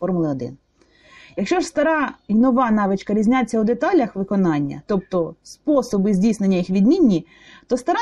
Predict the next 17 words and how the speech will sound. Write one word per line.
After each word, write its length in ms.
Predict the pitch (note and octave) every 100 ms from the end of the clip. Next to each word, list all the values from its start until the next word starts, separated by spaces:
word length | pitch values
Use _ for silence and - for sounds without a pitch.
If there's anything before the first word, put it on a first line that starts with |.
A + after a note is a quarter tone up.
| G#4+
навичка 340 | F4 E4 D#4+
гальмує 600 | C#4 A4+ G4+ D#4+ C#4 B3
утворення 400 | B3+ A#3 E4 F4+
нової, 560 | E4+ C#4 G#3 F#3+ F#3 F#3+
спів 280 | - F4+ C#4+
на 540 | G3+ F3+ E3 D#3 D#3 - _
горлі 420 | E3+ A3 D4+ B3 G#3
чи 180 | -
на 380 | F3 E3 D3+ C#3+ C#3+
диханні. 580 | E3 A#3+ G#3 F#3 F3+ E3+ _ _ _ _ _ _ _ _ _ _ _ _ _ _ _ _ _ -
Звичка — 440 | E3 G#3+ - - -
це 160 | B3
потреба 540 | A#3+ A3 A3 B3 C4 C4+
людини 340 | A3+ A#3 C4
виконувати 520 | A3 A3+ B3+ A#3+ A3+
певну 320 | F#3+ A3 A3+
дію. 340 | G#3 F3+ D3+